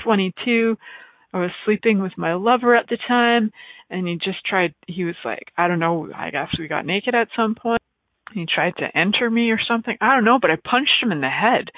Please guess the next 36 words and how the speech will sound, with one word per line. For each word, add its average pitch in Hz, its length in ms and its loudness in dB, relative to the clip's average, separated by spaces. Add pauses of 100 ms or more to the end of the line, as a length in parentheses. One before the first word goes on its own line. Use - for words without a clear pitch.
(400)
in 180 140 -4
the 185 80 -2
middle 233 340 4
of 185 80 0
the - 240 -12
<laughs> - 160 -14
night. - 240 -12 (880)
And 202 100 -2
he 233 120 6
was 226 140 4 (120)
so 220 120 0
mad 226 320 0
at - 100 -4
me, 190 120 -2
and 180 80 0
I 185 80 0
was 185 140 -4
like, 202 200 2 (460)
"Screw 381 200 6 (120)
you 381 260 8
for 320 100 0 (120)
trying 349 240 6
to 339 80 2
get 339 160 4
it 330 140 4
on 330 220 8
with 320 200 0
me 311 160 4
while 302 140 4
I 302 260 8
was 294 120 -2 (200)
sleeping." 339 400 4
And 220 80 -2
he 254 80 0
was 285 160 0
like, 311 180 4